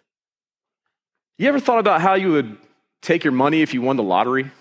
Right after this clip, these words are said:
Like, would you take it in a lump sum up front, or would you take it in installments over thirty years?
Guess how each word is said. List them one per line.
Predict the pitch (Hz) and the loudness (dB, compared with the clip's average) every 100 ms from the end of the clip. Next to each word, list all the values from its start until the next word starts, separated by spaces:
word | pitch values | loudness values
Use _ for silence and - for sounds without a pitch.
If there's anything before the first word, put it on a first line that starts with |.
| _ _ _ _ _ _ | _ _ _ _ _ _
Like, | 113 113 | -8 -6
would | 139 | -6
you | |
take | 151 175 | -2 0
it | 151 | 0
in | |
a | 120 | 0
lump | 107 147 | 0 -2
sum | - 147 175 226 - _ - | 0 0 0 -2 -8 _ -10
up | 120 | -8
front, | - 175 - - - - _ - | 0 0 0 -8 -20 -20 _ -8
or | |
would | 127 | -8
you | 101 | -2
take | 143 143 | -2 0
it | 156 | -2
in | 110 101 101 | -2 -4 -6
installments | 120 113 - 151 139 110 | -8 -6 0 2 2 0
over | 117 110 | -2 -4
thirty | - 117 104 | -2 -2 -2
years? | 113 85 73 - | -2 -4 -4 -8